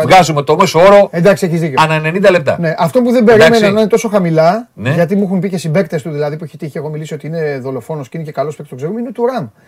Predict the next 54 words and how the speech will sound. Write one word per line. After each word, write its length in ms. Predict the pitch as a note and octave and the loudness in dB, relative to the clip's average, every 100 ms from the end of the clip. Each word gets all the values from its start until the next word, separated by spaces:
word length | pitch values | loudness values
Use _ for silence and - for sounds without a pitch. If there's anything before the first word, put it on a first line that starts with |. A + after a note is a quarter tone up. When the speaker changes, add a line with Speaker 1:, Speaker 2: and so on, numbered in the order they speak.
| _ _ | _ _
Speaker 2:
Τον 80 | D#4 | -14
είχα 120 | C#4+ | -14
πει 80 | - _ | -14 _
ψηλότερα. 520 | - A#3+ D4 F3 A#2+ | -10 -10 -8 -12 -8
Speaker 1:
Εντάξει, 280 | G2 B2 F#2 | -6 -6 -8
ρε 60 | |
φίλε, 160 | E2 E2 | -14 -16
πού 240 | F2+ C3+ | -12 -10
παίζει; 320 | B2+ G#2+ C#2 C2+ _ _ _ | -8 -10 -12 -20 _ _ _
Speaker 2:
Στον 160 | B3 | -8
Ελληνικό. 340 | C4 B3+ G#3 A2+ | -8 -6 -8 -8
Speaker 1:
Ε, 80 | B2+ | -14
εντάξει. 300 | B2+ C3+ G#2 _ _ _ _ _ _ - | -10 -10 -12 _ _ _ _ _ _ -6
Πλάκα 220 | A2+ A2+ | -2 -2
κάνεις. 280 | B2+ F2+ - | -2 -6 -8
Speaker 2:
Παστελώνη. 520 | G#3 C#4 F4 G#3+ A2 _ - - | -8 -6 -8 -10 -12 _ -20 -12
Speaker 1:
Ναι, 180 | - B3 | 0 0
πα-, 200 | A3+ F#3 - - - | 0 -6 -10 -18 -4
ρε, 220 | B2+ D#3+ - | -2 -2 -2
για 160 | A2+ | 0
να 60 | A2 | 0
παστελώνεις 360 | A2+ A#2 C3+ D#3 | 0 0 0 2
πρέπει 180 | E3 D#3+ | -2 -2
να 80 | |
απειλείς. 440 | D#3 D#3 D3 A2 - _ _ _ | 0 0 0 -2 -12 _ _ _
Για 180 | A2+ B2 | 2 4
ομάδα, 280 | C#3+ E3+ E3 | 4 4 4
ε, 60 | |
ε, 400 | D3 C3 C3 B2+ A#2+ | 2 0 0 0 -4
σαν 220 | - E3 | -8 -6
τον 100 | D#3+ | -4
Ιωνικό, 360 | D#3 C#3+ C3+ F#3+ | -4 -4 0 0
πόσο 220 | G3+ F#3 | 2 0
παραπάνω 360 | F3+ D3+ C3+ G#2+ | 2 2 2 -2
να 80 | G#2 | -6
είναι 120 | G2 | -10
του 100 | F#2+ | -6
Ραμ 160 | G#2 F3 | -4 -2
στην 140 | F#3 | -2
Speaker 2:
Ναι. 80 | F#3+ | 0
Speaker 1:
απειλή; 320 | C#3+ B2 C3+ _ _ _ _ _ _ | -2 -6 -12 _ _ _ _ _ _
Τόσο 260 | G#3 E3 B2 | 0 0 -2
έχει, 160 | G#2+ G#2+ G#2 | -8 -10 -8
expected 280 | F3 D3 | -6 -4
goals 100 | C#3+ D#3+ | -4 -4
ανά 40 | |
ενενήντα 260 | D3 D#3 E3+ | -4 -4 -4
λεπτά, 200 | C#3 F#3+ | 0 0
μηδέν 180 | F#3 F#3 | 0 -4
είκοσι. 220 | F3 C#3 | -4 -4
Speaker 2:
Ο 20 | |
Speaker 1:
Μια 80 | D#3 | 0
χαρά 80 | |
είναι. 40 | F3+ | 2